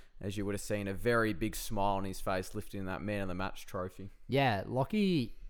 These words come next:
Speaker 2: is a kid that's just tra-, changed dramatically, I think, with his personality over the ten or twelve weeks we've, we've had him. Um, the passion he's developed for cricket,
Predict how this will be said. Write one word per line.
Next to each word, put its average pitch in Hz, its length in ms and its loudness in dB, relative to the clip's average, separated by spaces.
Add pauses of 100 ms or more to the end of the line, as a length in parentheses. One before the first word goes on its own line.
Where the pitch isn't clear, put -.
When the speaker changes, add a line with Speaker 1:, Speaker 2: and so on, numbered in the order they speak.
(140)
Speaker 2:
is 123 140 0
a 107 440 2 (180)
kid 143 200 2
that's 117 220 -2
just - 200 -4
tra-, 117 280 -2
changed 123 500 2
dramatically, 107 540 0
I 98 100 2
think, 107 220 -2
with 101 100 -4
his 98 100 -4
personality 101 720 0
over 95 200 0
the 98 80 6
ten 107 200 4
or 98 80 2
twelve 101 280 0
weeks 101 220 0
we've, - 120 10 (240)
we've 104 140 2
had 110 200 2
him. 98 200 0 (540)
Um, 98 580 0
the - 80 -4
passion 131 420 2
he's 120 160 2
developed 110 380 -2
for 107 60 -6
cricket, 107 500 -2